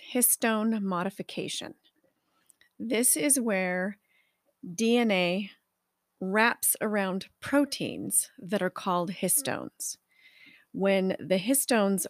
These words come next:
are really tight and packed together,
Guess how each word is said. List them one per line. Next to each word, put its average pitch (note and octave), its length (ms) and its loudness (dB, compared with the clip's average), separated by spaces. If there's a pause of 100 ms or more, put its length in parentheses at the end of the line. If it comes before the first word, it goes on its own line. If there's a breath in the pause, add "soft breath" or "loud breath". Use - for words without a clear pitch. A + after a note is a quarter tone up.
are F3+ 460 0
really A3+ 800 0 (100)
tight - 640 -4 (400)
and F#3 180 -2
packed - 460 -4
together, G3 640 0